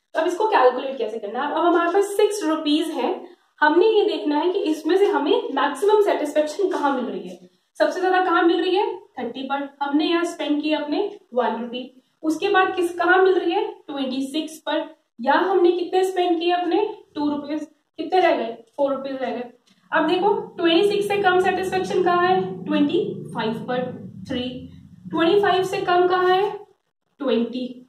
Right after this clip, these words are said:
फ़ोर रुपीज यहाँ spend हो गए, टू रुपीज रह गए। अब यहाँ देखिए, यहाँ भी आप कर सकते हैं फ़ाइव, चाहो आप यहाँ भी फ़ाइव कर सकते हो। तो यहाँ पर हमें क्या मिल गया? एमयूएम, ठीक है। तो हमारा एमयूएक्स and एमयूवाई भी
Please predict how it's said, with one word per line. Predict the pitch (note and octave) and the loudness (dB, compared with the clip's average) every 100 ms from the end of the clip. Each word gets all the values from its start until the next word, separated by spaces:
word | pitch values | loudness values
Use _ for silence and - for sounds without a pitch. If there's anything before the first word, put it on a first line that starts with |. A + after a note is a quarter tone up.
| _ _ _ _ _ _ _ _ _ - | _ _ _ _ _ _ _ _ _ 0
फ़ोर | C4+ | 2
रुपीज | C#4 D4 C#4+ C#4+ | 2 2 2 4
यहाँ | C#4+ | 2
spend | D4 D#4+ D4 | 2 2 2
हो | C#4+ | 2
गए, | C#4+ C#4+ - _ - | 0 -6 -10 _ -4
टू | E4+ | -2
रुपीज | E4+ D#4+ C#4 | -2 -2 -2
रह | A3 | -2
गए। | G#3 G#3+ - _ - | -4 -6 -12 _ -4
अब | D#4 D#4+ | 0 2
यहाँ | E4+ F#4+ | 4 2
देखिए, | - E4+ F#4 - - - - - - A#3 | 0 -2 -4 -4 -12 -20 -20 -20 -16 -6
यहाँ | A#3 D4 D#4 | -2 0 2
भी | F#4+ | 4
आप | G4 - - - | 2 0 -8 -4
कर | F#4+ | -2
सकते | F#4+ G4 - F#4+ | 2 0 2 2
हैं | F#4+ | 2
फ़ाइव, | F4 E4+ E4 - - | 2 2 0 -4 -10
चाहो | B3+ A#3 - G4+ - - | -6 -4 -4 -6 -10 -12
आप | A3+ A3+ D#4+ | -10 -8 -2
यहाँ | D#4 - | -2 0
भी | C#4 | -2
फ़ाइव | A3+ G3+ | -4 -4
कर | G#3+ | -8
सकते | - G#3 - - | -10 -12 -14 -18
हो। | - - - - | -20 -20 -20 -12
तो | E4+ | -2
यहाँ | D#4 C4+ - A4 | 0 2 2 4
पर | A4+ F#4+ | 4 4
हमें | D#4 E4+ | 4 2
क्या | D#4+ D#4 | 2 4
मिल | D#4 D#4 | 4 2
गया? | D#4 G#4+ - - _ C4+ | 2 2 2 -4 _ -2
एमयूएम, | B3+ B3 G#3+ F3+ F3 - _ _ _ - | 0 0 -4 -6 -8 -16 _ _ _ -6
ठीक | D4 | 0
है। | B4 B4 - _ _ | 0 0 -10 _ _
तो | D4+ | 0
हमारा | D4+ C4+ A4 - - - _ C#4 | 2 4 4 0 -4 -16 _ -2
एमयूएक्स | C#4+ E4+ E4+ F3 F3 D#4+ - - | 2 2 2 0 0 0 0 -4
and | - C4 C#4 D4 | -6 -4 -2 0
एमयूवाई | C#4+ D#4 D4+ A#3+ G#3+ | 2 2 2 0 0
भी | E4 | 0